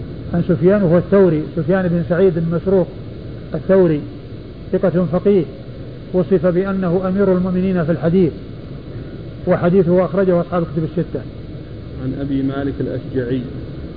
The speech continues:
Speaker 1: عن أبي مالك الأشجعي، واسمه؟
Speaker 2: سعد بن طارق.
Speaker 1: واسمه سعد بن طارق، وهو؟
Speaker 2: ثقة أخرجه البخاري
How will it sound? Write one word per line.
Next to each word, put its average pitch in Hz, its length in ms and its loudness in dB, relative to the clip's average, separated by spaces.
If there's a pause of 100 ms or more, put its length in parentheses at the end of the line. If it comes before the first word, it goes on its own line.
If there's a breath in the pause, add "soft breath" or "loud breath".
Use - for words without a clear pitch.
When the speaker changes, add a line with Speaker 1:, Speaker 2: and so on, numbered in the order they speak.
Speaker 1:
عن 175 180 2
أبي 180 220 4
مالك 202 320 4
الأشجعي، 185 540 4 (120)
واسمه؟ 165 460 -2 (340)
Speaker 2:
سعد 131 160 -4
بن 127 320 -4
طارق. 123 280 -6 (500)
Speaker 1:
واسمه 170 520 4
سعد 190 240 4
بن 170 220 2
طارق، 190 300 4 (260)
وهو؟ 160 320 0 (560)
Speaker 2:
ثقة 135 280 -6 (100)
أخرجه 131 160 -4
البخاري 127 480 -4